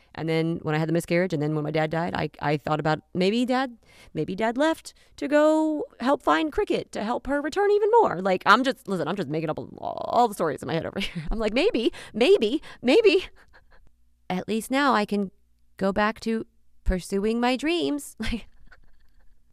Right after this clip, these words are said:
at least now I can look forward to that coffee in the morning, back on my Starbucks. Yep, yep. And, uh, I'm getting, like, old vitamins out that I couldn't take. And it's just a very weird, I was about to not get acrylics again.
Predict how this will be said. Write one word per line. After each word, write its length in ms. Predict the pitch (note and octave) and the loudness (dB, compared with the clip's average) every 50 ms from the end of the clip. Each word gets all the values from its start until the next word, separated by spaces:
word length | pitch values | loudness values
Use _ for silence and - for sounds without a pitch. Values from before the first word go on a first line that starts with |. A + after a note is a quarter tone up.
| _ _ - | _ _ -10
at 120 | - G#3 A3+ | -8 -4 -2
least 160 | B3 C4 B3+ | -2 -2 0
now 200 | D#4 D#4 E4 D#4 | 2 4 6 6
I 160 | C4+ B3 A#3+ | 6 6 4
can 360 | A3+ - A3+ A3+ A#3 A3 A#3 - _ - _ _ _ - | 2 0 -2 -2 -2 -4 -8 -12 _ -20 _ _ _ -6
look 180 | G#3 G#3+ A3+ - | -6 -6 0 6
forward 260 | B3+ B3 B3+ C4+ A#3+ | 8 8 8 8 6
to 100 | A#3 G#3 | 4 4
that 240 | A3 A#3+ C4+ - - - - | 6 6 6 4 2 -2 -4
coffee 580 | - C4+ D#4 D#4+ D4+ C4 A#3 A3 A3 A3 G#3+ - - - | 2 4 4 4 4 2 -2 -4 -4 -6 -8 -10 -6 -4
in 80 | G#3 | -2
the 60 | G#3 G#3+ | -2 0
morning, 440 | G#3 G#3 G#3+ G#3+ G#3+ A3 A3 A3+ | 2 2 2 2 0 0 -2 -2
back 280 | G3+ - G#3+ A3+ B3 - | 4 6 6 6 6 4
on 120 | C4+ C#4 | 0 0
my 140 | C4 C4 C#4 | 0 0 -2
Starbucks. 680 | - - - B3+ A3+ A3 F#3 F#3+ F3+ F3+ - - - - - - - - - - - - _ | -2 -2 0 2 4 4 4 4 2 2 0 -4 -12 -20 -20 -20 -20 -20 -20 -20 -20 -20 _
Yep, 300 | - - G3+ A3 B3 A#3+ - _ - _ _ _ - | -2 2 4 4 4 2 0 _ -20 _ _ _ -8
yep. 320 | G3 G3+ G#3 A3 G#3+ - - _ | -2 0 0 0 0 -4 -8 _
And, 320 | - F3 F3 F3 F3 E3+ F3 | -2 0 0 0 0 2 2
uh, 280 | E3+ E3+ E3 D#3+ - - _ _ _ _ _ _ _ _ _ _ _ _ _ - | 4 4 2 2 -2 -6 _ _ _ _ _ _ _ _ _ _ _ _ _ -6
I'm 120 | D#3 D#3 | -6 -4
getting, 180 | D3+ E3 D#3+ - | -2 -4 -2 -2
like, 140 | D#3+ D#3 E3 | -2 -2 0
old 180 | E3+ E3+ D#3 | 0 -2 -2
vitamins 460 | B2+ D3 D3 D#3 E3+ F3 F3+ F3 F3 F3+ | 0 0 0 2 2 0 -2 -2 0 2
out 180 | E3+ F3 E3+ | 2 2 2
that 100 | - E3 | 0 -2
I 60 | E3 | -2
couldn't 220 | E3 - E3+ E3 D#3 | -2 -4 -6 -4 -2
take. 160 | F3+ F3 - | -2 -2 -2
And 100 | - - - | -4 -6 -6
it's 160 | G3 F#3+ - | -8 -6 -6
just 200 | G#3+ G#3 G3+ - | -6 -6 -6 -8
a 60 | F#3+ | -8
very 280 | D#3 E3+ E3+ F3 E3+ E3 | -6 -4 -2 -2 -2 -2
weird, 560 | C#3+ D#3+ D#3+ D#3+ D#3+ D#3+ D#3+ D3 D3+ D3+ D3 - | -4 -4 -4 -4 -2 -4 -4 -6 -8 -14 -8 2
I 100 | - F#3+ | 4 4
was 80 | C#4 B3+ | 6 6
about 200 | C#3+ D#3+ D3+ - | 4 2 2 2
to 80 | D3 | 0
not 160 | C#3+ C#3+ D3+ - | -2 -4 -4 -4
get 160 | D#3 B2+ - | -6 -8 -8
acrylics 340 | - - F3+ G3 E3+ - - | -8 -6 -6 -6 -6 -8 -12
again. 340 | B2 - D#2 A1 A1+ - | -12 -10 -10 -10 -12 -14